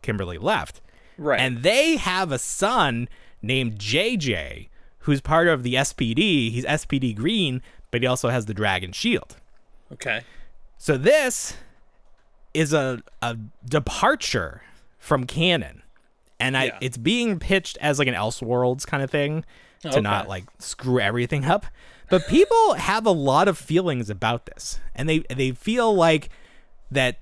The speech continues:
Speaker 1: the actors should not have control over their characters.
Speaker 2: Okay.
Speaker 1: So clearly, Amy Jo Johnson feels like her character, Kimberly, should have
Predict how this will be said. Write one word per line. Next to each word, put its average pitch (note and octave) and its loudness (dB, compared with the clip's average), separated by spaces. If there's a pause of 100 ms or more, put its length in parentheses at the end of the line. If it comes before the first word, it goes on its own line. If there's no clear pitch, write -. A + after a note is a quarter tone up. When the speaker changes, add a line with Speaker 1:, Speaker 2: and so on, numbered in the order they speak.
Speaker 1:
the C#3+ -6
actors F3+ 2 (140)
should G3+ 2
not F3 2
have D3+ -2
control B2+ 2 (400)
over D3 4
their B2 0 (100)
characters. F#2+ -4 (460)
Speaker 2:
Okay. A2+ -6 (960)
Speaker 1:
So D3 0 (120)
clearly, F3 2 (640)
Amy D3 0
Jo C#3 4
Johnson B2 0
feels B2+ -2
like A2 -2 (100)
her F3 0
character, B2 0 (200)
Kimberly, E3 0
should D3 -2
have C3 0